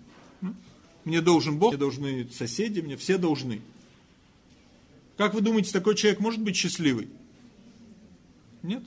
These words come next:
Даже в принципе, если вы увидите таких людей, я просто встречал таких на консультации, и в принципе в жизни, они выглядят как олицетворение несчастного всего. И всегда жалость к себе. Что такое слезы?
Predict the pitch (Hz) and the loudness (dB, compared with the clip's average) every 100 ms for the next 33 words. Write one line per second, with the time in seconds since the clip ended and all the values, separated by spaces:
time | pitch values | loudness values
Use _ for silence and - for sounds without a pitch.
0 | - - 165 175 180 196 202 185 127 143 | -16 -2 2 2 2 4 4 4 0 -2
1 | 135 180 196 196 233 233 208 190 180 190 | 0 0 0 0 0 0 -2 -2 -2 -2
2 | 185 247 185 180 - 156 165 190 180 151 | -2 -2 -2 -4 -4 -6 -2 -2 -4 -8
3 | 147 160 156 147 202 208 202 - - - | -10 -8 -8 -8 -8 -8 -10 -16 -20 -20
4 | - - - 143 139 139 180 202 196 180 | -20 -20 -6 0 2 2 0 0 0 -2
5 | 170 180 165 156 165 175 185 202 202 185 | -2 -2 -2 -6 -2 0 0 0 0 0
6 | 180 170 160 156 151 147 156 160 156 151 | 0 -2 -2 -2 -4 -2 2 4 4 2
7 | 143 139 135 127 123 - 143 127 - 135 | -2 -4 -6 -8 -12 -12 -8 -4 -2 -2
8 | 139 123 113 - 107 104 113 - - - | -4 -8 -8 -10 -14 -14 -16 -20 -20 -20
9 | - - - - 120 - - _ 131 - | -20 -20 -20 -16 -16 -16 -20 _ -6 -4
10 | 165 185 175 185 170 170 - 160 131 - | 2 2 4 4 4 -2 -6 -2 -2 -4
11 | - - - 247 247 226 208 214 190 160 | -14 -16 -6 -2 2 4 4 4 4 4
12 | 117 | 4